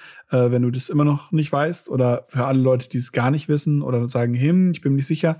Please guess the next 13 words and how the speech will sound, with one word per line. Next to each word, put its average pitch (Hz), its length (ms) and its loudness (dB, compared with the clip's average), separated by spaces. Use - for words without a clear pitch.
schaut - 260 -2
noch 220 80 2
mal 165 160 2
rein. 160 220 2
Wir 143 80 2
haben 143 100 2
da 139 80 2
eine 131 140 0
komplette 135 260 -2
Folge 131 360 0
zu - 140 -4
gemacht, 113 340 -4
ähm, 123 440 0